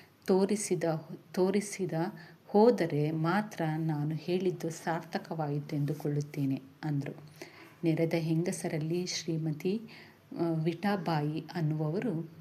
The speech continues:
"ನೀವು ಹೇಳಿದಂತೆಯೇ ಮಾಡುತ್ತೇನೆ" ಎಂದು ಆಶ್ವಾಸನೆಯನ್ನ ಕೊಡ್ತಾರೆ. ಅಲ್ಲಿ ಹೆಂಗಸರ ಮೇಲೆ ಡಾಕ್ಟರ್ ಅಂಬೇಡ್ಕರ್ ಅವರ ಭಾಷಣದ ತಾತ್ಕಾಲಿಕ ಪರಿಣಾಮಗಳಾಗಿರುವುದು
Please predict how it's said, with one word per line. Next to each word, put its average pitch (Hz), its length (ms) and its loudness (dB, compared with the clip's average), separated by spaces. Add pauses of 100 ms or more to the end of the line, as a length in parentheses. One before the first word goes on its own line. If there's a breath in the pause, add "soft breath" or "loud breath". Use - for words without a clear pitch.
(160)
"ನೀವು 175 200 0
ಹೇಳಿದಂತೆಯೇ 170 840 2
ಮಾಡುತ್ತೇನೆ" 160 800 0
ಎಂದು 156 400 -2
ಆಶ್ವಾಸನೆಯನ್ನ 160 880 -2 (100)
ಕೊಡ್ತಾರೆ. 147 560 -4 (640 loud breath)
ಅಲ್ಲಿ 160 220 4
ಹೆಂಗಸರ 165 580 0
ಮೇಲೆ 185 720 -2 (120)
ಡಾಕ್ಟರ್ 156 320 -4
ಅಂಬೇಡ್ಕರ್ 185 580 -2
ಅವರ 156 200 -2
ಭಾಷಣದ 156 760 -4 (600 loud breath)
ತಾತ್ಕಾಲಿಕ 196 640 -2
ಪರಿಣಾಮಗಳಾಗಿರುವುದು 160 1700 0